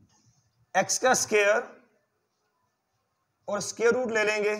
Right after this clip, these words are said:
एटी वन स्क्वायर सेंटीमीटर, इधर भी स्क्वायर रूट ले लेंगे,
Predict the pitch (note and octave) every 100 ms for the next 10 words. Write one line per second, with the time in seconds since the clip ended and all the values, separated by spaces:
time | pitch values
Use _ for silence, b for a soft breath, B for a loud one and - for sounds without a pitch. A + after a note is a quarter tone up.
0 | G#3 - _ _ F3+ F#3 A3 G3 G#3 A#3+
1 | B3 - F#3+ G3+ G3+ F#3+ E3+ F3 F3 D3+
2 | E3 G3 G3+ - F3+ F3+ E3+ D3+ C#3+ G#2+
3 | G2